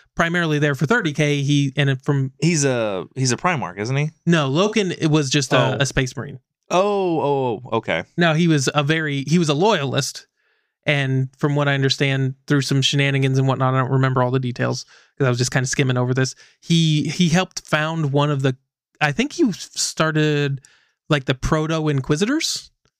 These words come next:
Speaker 1: The, the, I think he helped found the group that became the Inquisitors, if I
Speaker 2: Okay.
Speaker 1: remember correctly. Um, but they're just now invading, uh, well, I shouldn't say just now. They're in the middle of the invasion of a planet called Istavan,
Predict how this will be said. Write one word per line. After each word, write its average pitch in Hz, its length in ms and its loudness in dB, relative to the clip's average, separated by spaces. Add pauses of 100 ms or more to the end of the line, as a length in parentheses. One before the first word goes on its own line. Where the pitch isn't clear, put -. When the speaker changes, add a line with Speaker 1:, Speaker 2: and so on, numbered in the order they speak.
(140)
Speaker 1:
The, 135 160 0 (160)
the, 135 400 0
I 143 60 0
think 180 180 -2
he 190 240 0
helped - 280 -2
found 175 500 -4
the 160 120 0
group 160 300 2
that 156 160 -2
became 147 500 0
the 131 160 0 (160)
Inquisitors, 131 720 -4
if - 100 -4
I 143 40 4
Speaker 2:
Okay. 135 100 0
Speaker 1:
remember 117 280 -4
correctly. 107 440 -8 (480)
Um, 120 420 -2 (540)
but 135 300 -2 (120)
they're 147 240 0
just 180 280 -2
now 170 180 0
invading, 143 580 0 (100)
uh, 135 260 2
well, 123 100 -4
I - 20 0
shouldn't 123 220 -4
say 117 80 -4
just 123 220 -4
now. 117 120 -4
They're 131 160 0
in 147 140 0
the 147 80 2
middle 170 240 2
of 147 80 0
the 143 140 2
invasion 139 340 0
of 127 100 -2
a 120 60 -2
planet 139 360 -2
called 123 160 -4
Istavan, 175 580 0